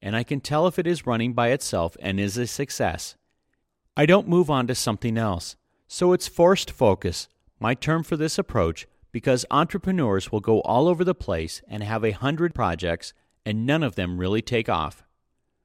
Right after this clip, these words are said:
So it's a hard discipline, but you have to have forced focus. Use Josh's success hacks, the ones I've listed, or modify and create some of your own.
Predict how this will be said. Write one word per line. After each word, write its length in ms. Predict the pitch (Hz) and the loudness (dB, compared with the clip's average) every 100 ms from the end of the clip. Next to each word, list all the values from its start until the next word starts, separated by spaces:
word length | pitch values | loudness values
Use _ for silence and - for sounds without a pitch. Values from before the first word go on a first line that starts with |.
| _ | _
So 220 | - - 180 | -6 0 0
it's 160 | - | 2
a 60 | 156 | 0
hard 280 | 170 185 160 | 4 2 2
discipline, 600 | 180 - 117 95 82 82 _ _ | 0 0 -4 -4 -6 -8 _ _
but 220 | - 107 120 | -10 -4 -2
you 80 | |
have 320 | 101 - 135 - | 0 0 0 0
to 100 | 98 | -2
have 260 | 98 90 | 0 -2
forced 420 | - 107 113 - | 0 2 2 2
focus. 580 | - 104 87 - 87 - _ _ _ _ _ _ _ _ _ _ | -2 0 0 -2 -10 -12 _ _ _ _ _ _ _ _ _ _
Use 340 | 127 185 214 | 2 2 2
Josh's 500 | - 113 104 - 131 | 0 2 2 0 -2
success 500 | - - - 151 143 | -2 -4 0 0 0
hacks, 420 | 110 90 87 - - _ _ | -2 -4 -6 -12 -20 _ _
the 100 | 90 | 0
ones 280 | 92 110 143 | 2 2 2
I've 240 | 160 151 | 0 2
listed, 400 | 123 107 110 104 - _ - | -2 0 -2 -4 -8 _ -2
or 120 | 147 | 0
modify 520 | 170 196 208 - 123 | 4 4 2 0 -2
and 180 | 107 120 | -2 -4
create 420 | - 127 131 143 | 0 2 4 2
some 200 | - 151 | -2 -2
of 120 | 160 | 0
your 200 | 156 156 | 2 2
own. 280 | 131 101 80 | 2 0 -4